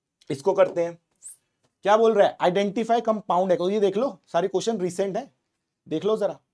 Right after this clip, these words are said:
बाईस का क्वेश्चन है ये। ठीक है, questions are very, very recent, नीट के सवाल हैं, रिसेंट हैं, तो देख रहे हो कैसे क्वेश्चंस आ रहे हैं। ये देखो, ये तो बहुत ही, हम्म, बिल्कुल ही निकम्मा।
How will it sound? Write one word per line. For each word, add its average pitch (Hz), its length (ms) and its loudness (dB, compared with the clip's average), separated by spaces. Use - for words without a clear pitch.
बाईस 160 300 2
का 214 120 2
क्वेश्चन 185 300 -6
है 240 80 -12
ये। 196 120 -16
ठीक 139 80 -12
है, 196 120 -8
questions 180 360 -8
are 196 140 0
very, 165 200 -2
very 190 220 -2
recent, 139 420 -6
नीट 165 300 -4
के 196 140 -2
सवाल 175 400 4
हैं, 220 180 -4
रिसेंट 165 440 -6
हैं, 120 220 -12
तो 170 420 2
देख 156 220 0
रहे 208 100 -2
हो 254 100 2
कैसे 175 260 -2
क्वेश्चंस 175 280 -8
आ 147 100 0
रहे 117 120 -4
हैं। 113 80 -12
ये 175 100 -4
देखो, 185 140 -6
ये 196 60 -4
तो 202 100 -4
बहुत 165 200 -2
ही, 202 40 -6
हम्म, 151 420 -14
बिल्कुल 202 320 -2
ही 226 60 -4
निकम्मा। 160 320 -4